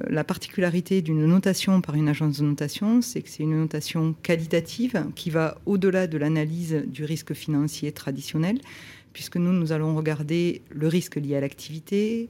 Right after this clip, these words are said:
bien évidemment le risque financier. Une bonne partie de la note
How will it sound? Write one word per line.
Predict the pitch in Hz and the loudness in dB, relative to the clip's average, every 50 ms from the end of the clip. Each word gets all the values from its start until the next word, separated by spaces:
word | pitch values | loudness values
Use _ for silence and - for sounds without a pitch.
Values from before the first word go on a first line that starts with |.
| - - | -10 -8
bien | 151 151 160 156 | -4 -2 0 0
évidemment | 151 151 160 143 147 147 147 | 0 -2 -2 -2 0 0 2
le | 151 151 | 0 0
risque | 143 143 135 - - 147 | -2 -4 -8 -10 -10 -12
financier. | - - 156 147 151 160 - - 202 240 - - - - - - - - - - - | -6 -2 0 0 0 -2 -2 -4 -6 -8 -8 -10 -18 -20 -20 -20 -20 -20 -20 -10 -2
Une | 185 180 175 170 165 160 | 2 2 4 4 2 2
bonne | 160 156 147 139 - 208 226 226 214 | 0 -2 -4 0 2 4 4 4 4
partie | - 208 - - - 233 | 2 -2 -4 -2 -2 -2
de | 180 175 | 0 2
la | 180 185 | 4 4
note | 185 185 190 196 190 - | 6 6 4 4 2 2